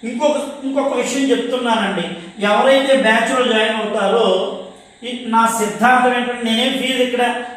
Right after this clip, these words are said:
నాలుగు వేలు కట్టండి, మూడు వేల ఐదు వందలు కట్టండి, నేనేం ఫీజు ఏం తీసుకు-, కేవలం గ్రూప్ మెయింటెనెన్సే తీసుకుంటున్నా,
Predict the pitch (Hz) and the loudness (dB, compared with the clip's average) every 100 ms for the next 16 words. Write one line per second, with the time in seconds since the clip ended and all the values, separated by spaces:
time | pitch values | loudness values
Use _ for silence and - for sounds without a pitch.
0 | 208 214 247 247 247 247 247 247 220 233 | -2 2 4 4 4 4 2 0 -2 -2
1 | 226 240 247 240 240 233 226 240 240 233 | 0 4 6 6 4 2 0 0 0 -2
2 | 247 240 226 233 226 226 226 226 240 214 | -2 -2 -4 -4 -6 -4 -4 0 0 -2
3 | 196 190 - - - 220 226 - 180 175 | -6 -8 -14 -16 -4 0 4 4 4 2
4 | - 247 277 269 226 226 233 240 254 254 | 0 0 0 0 -2 -2 -2 -2 -2 -2
5 | 247 269 269 247 - 240 233 196 190 196 | -2 0 0 0 -2 -4 -4 -4 -4 -6